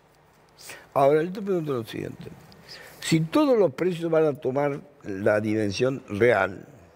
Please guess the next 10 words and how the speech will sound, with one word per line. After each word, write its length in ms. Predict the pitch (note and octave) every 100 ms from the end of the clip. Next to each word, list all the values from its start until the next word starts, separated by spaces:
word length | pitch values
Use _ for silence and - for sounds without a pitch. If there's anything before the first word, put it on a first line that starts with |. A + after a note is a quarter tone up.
| - - - -
un 160 | A2 A#2+
litro 240 | D3 D3
de 60 | D#3
nafta 280 | E3 D#3+ E3
va 120 | D3+
a 40 |
costar 480 | D3 C#3+ - D3+ D#3+ - _ _ -
mil 360 | G#2+ C#3 D#3+ D3+
doscientos 500 | C3 C3 A#2+ C#3 -
pesos. 540 | - - - - -